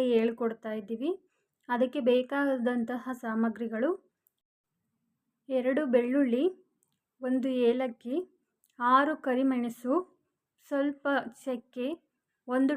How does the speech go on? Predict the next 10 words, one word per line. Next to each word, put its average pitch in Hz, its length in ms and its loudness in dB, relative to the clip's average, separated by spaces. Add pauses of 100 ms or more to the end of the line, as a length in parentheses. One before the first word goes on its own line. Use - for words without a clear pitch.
ಟೀ 262 100 -6 (220)
ಸ್ಪೂನ್ 277 360 -2 (100)
ಆಗೋಷ್ಟು 247 520 -6
ಜೀರಿಗೆ, 247 380 -4 (720)
ಮೂರು 294 340 2 (120)
ಮೆಣಸಿನ, 254 420 -2 (320)
ಹಸಿಮೆಣಸಿನ್ಕಾಯಿ, 254 1000 -2 (440)
ಒಂದು 277 320 2
ಬೌಲ್ 269 280 2 (120)
ಆಗೋಷ್ಟು 240 480 -4